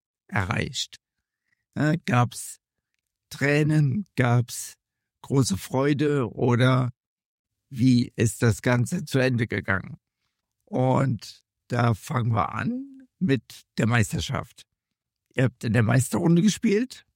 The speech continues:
und habt dann die Chance gehabt, bis zum letzten Spieltag Meister zu werden in eurer Meisterrunde.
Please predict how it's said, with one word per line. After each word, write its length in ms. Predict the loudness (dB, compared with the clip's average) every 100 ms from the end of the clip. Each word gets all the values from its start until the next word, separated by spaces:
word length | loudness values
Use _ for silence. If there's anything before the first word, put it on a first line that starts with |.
| _ _ _
und 720 | 2 4 4 4 2 -2 -10 _
habt 240 | -6 -6 -4
dann 400 | -2 2 2 -2 -10 _ _ _ _ _ _ _
die 380 | 2 4 4 -2 _ -8
Chance 420 | 0 0 0 0
gehabt, 300 | 2 2 0 -2
bis 280 | 0 0 -2
zum 260 | -2 2
letzten 480 | 2 2 -2 -6 -6
Spieltag 880 | -6 0 2 2 2 2 0 -4 -18 _ _ _ -4
Meister 500 | 0 2 2 -2 0
zu 180 | 0
werden 420 | 2 2 2 -2 -2
in 180 | 0 2
eurer 240 | 2 2
Meisterrunde. 840 | 2 0 -2 -2 -2 0 0 0